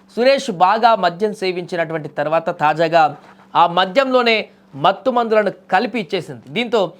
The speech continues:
సురేష్ తీవ్రమైనటువంటి మత్తులోకి వెళ్ళిపోయి అపస్మారక స్థితిలోకి వెళ్ళిపోయాడు. వెంటనే మౌనిక చీరతోటి సురేష్ మెడకు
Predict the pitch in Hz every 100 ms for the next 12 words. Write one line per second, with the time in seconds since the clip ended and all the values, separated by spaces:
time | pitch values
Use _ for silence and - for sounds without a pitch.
0 | _ _ - 233 269 240 - 262 269 262
1 | 247 233 226 202 185 180 220 220 208 175
2 | 185 208 233 - - 233 226 208 202 196
3 | 180 - 165 180 175 156 156 170 180 226
4 | 285 - _ - 156 180 226 202 160 -
5 | - _ - 151 202 214 180 156 143 -
6 | _ - 208 247 240 226 202 226 240 -
7 | 180 214 208 175 160 175